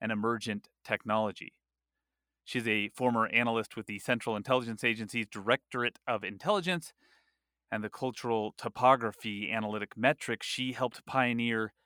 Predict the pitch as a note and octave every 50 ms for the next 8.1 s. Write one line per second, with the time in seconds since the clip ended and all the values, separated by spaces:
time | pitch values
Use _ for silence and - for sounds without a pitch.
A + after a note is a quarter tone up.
0 | _ _ _ _ _ _ - C3+ B2 A2 C3 A#2+ A2+ A2+ A#2+ C#3 D3 D3+ B2+ A#2
1 | A#2+ A#2+ A#2 G#2+ G#2+ - - A2+ A2 G#2 G2+ G2+ G2+ G2 G2 G2 F#2+ - - G#2+
2 | G2 A2 G#2+ G#2+ G#2+ - - G#2+ G2 G2 - - G#2 G2 G2 G2 G2 F#2+ F#2+ G2+
3 | G#2 G2+ - - G#2+ G2+ - - G2+ - - - A2 A#2+ B2+ B2+ - - - -
4 | _ _ _ _ _ - - G#2+ G2+ F#2+ G2+ - - G2 - - A2+ G#2 G#2 G2+
5 | G2 G2 F#2+ F#2 F#2 - - - G#2+ G2 G2+ F#2+ F#2 F2+ F#2 F#2 G2 G2+ G2+ G2+
6 | G2 F#2+ F2 - _ _ _ _ _ _ _ _ _ _ _ _ _ _ _ _
7 | _ _ - B2+ B2+ C3 A#2+ B2+ C3 C#3+ C3+ - A2 F#2 - - A2 A#2 B2+ -
8 | C3+ G#2